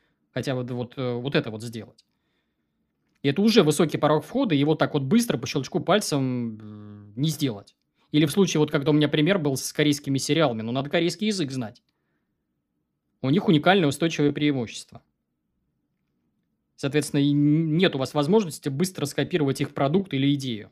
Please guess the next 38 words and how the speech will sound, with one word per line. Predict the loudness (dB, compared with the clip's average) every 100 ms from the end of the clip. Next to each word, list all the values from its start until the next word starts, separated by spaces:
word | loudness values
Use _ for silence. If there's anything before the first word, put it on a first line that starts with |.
| _
вот | -12 -6
у | -6
этих | -4 -6
ребят. | -6 -8 _ _ _ _ _ _ _ _
Теперь | -2 0
хочется | 4 4 2
поговорить | -6 0 0 2
про | 0
правильный | 4 4 4 2 0
риск. | -4 -4
Я |
тоже | -4 -2 -2
из | 0
ролика | 0 0 0
в |
ролик | 0 0 0
про | -4
него | -2 -2
говорю, | -2 0 2 2
и |
опять | 0 0 -2
это | -4 -12 -12
заслуживает | -8 -6 -6 -6 -8
внимания. | -6 -2 0 0
Почему? | -2 -6 -2 -2
Потому | -2 -6 -6
что | -4 -4
люди | -2 -4 -4
не | -4 -2 0 2
понимают, | 0 0 0 -2
как | -4
работает | -4 -4 -2 -2 -6
удача. | -4 -4 -6 -10
У |
меня | -10
был | -4 -4
уже | -4 -6
ролик | -6 -6 -10